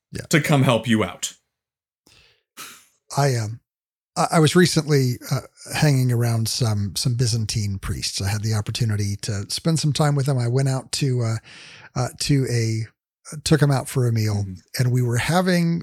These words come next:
Speaker 1: uh, this meal, and it was during a, a, a specific penitential, uh, time, preparing for a big feast. Uh, and so, uh,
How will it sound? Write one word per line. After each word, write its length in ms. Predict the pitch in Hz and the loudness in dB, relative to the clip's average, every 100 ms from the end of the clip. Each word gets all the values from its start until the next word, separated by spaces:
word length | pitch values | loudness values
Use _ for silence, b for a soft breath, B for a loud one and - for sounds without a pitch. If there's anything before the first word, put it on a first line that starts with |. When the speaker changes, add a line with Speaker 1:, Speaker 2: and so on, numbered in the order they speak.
| - | -8
Speaker 1:
uh, 140 | 156 | -8
this 260 | 156 151 - | 0 2 2
meal, 360 | 143 131 131 123 | 2 2 2 0
and 140 | 131 | -2
it 80 | 127 | 0
was 160 | 135 | -2
during 460 | - 135 131 131 123 - | 0 2 4 4 0 -2
a, 180 | 113 110 - | -4 -4 -6
a, 200 | 120 - | -8 -4
a 40 | 127 | -6
specific 640 | - - 139 127 117 - B B B B - | -2 0 0 0 -2 -6 B B B B 0
penitential, 760 | 165 151 - 147 156 135 127 - | 2 4 2 0 0 -2 -4 -4
uh, 140 | 123 113 | -6 -4
time, 380 | - 113 131 135 _ _ - - | -4 -2 -4 -6 _ _ -20 -6
preparing 520 | 135 - 139 127 123 | -6 -2 -2 -2 -4
for 300 | - 123 107 | -6 -4 -4
a 40 | |
big 260 | 95 92 82 | -4 -6 -8
feast. 500 | - 67 139 - - B B B B B B - | -12 -8 -6 -6 -8 B B B B B B -2
Uh, 180 | 139 143 - | -2 -2 0
and 220 | 147 143 | 0 2
so, 500 | - 151 139 135 127 _ - | 0 0 0 -2 -4 _ -8
uh, 120 | 135 | -6